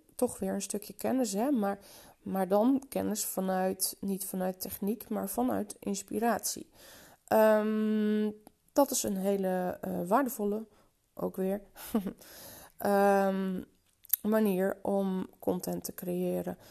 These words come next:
En, eh, hoe doe je dat dan? Ehm, nou, je kan heel eenvoudig, en dat zie je ook bij heel veel <laughs> mensen,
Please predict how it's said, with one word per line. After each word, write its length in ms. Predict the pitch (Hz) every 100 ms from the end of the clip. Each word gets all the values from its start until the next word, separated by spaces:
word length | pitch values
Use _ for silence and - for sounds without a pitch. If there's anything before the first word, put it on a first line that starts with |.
| - - - -
En, 720 | 214 220 220 214 214 214 214 - -
eh, 600 | 202 202 196 196 180 185
hoe 160 | 208
doe 160 | 185 220
je 100 | 247
dat 200 | 233 233
dan? 360 | 220 226 240 -
Ehm, 1160 | - 196 196 190 185 185 180 180 180 180 175 180
nou, 300 | 196 - - - -
je 200 | - 196
kan 320 | - 170 170
heel 540 | 175 170 180 185 185
eenvoudig, 640 | - 160 - 180 175 180 -
en 120 | 160
dat 160 | -
zie 160 | - 180
je 180 | 180 -
ook 240 | 185 190
bij 200 | - 202
heel 480 | 220 240 285 349 320
veel 200 | 240 214 220
<laughs> 60 | 202
mensen, 360 | 226 - 214